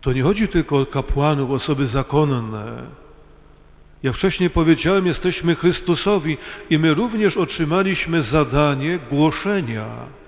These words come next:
ale nie słowem, swoim życiem.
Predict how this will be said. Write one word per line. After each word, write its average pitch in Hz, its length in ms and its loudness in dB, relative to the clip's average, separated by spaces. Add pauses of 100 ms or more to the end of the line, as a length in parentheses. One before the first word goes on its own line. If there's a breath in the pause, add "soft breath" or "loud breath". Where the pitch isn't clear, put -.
(1200)
ale 120 200 -2
nie 160 120 0
słowem, 113 680 0 (840)
swoim 131 300 0
życiem. 120 580 -4